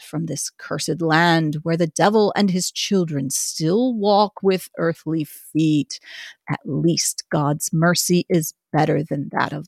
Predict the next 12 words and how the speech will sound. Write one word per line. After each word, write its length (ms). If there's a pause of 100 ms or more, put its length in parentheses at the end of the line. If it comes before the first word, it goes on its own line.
(120)
these 360
monsters, 800 (420)
and 340
the 120 (100)
precipice 880
is 240 (100)
steep 680 (100)
and 240
high. 640 (680)
At 160
its 220
foot 480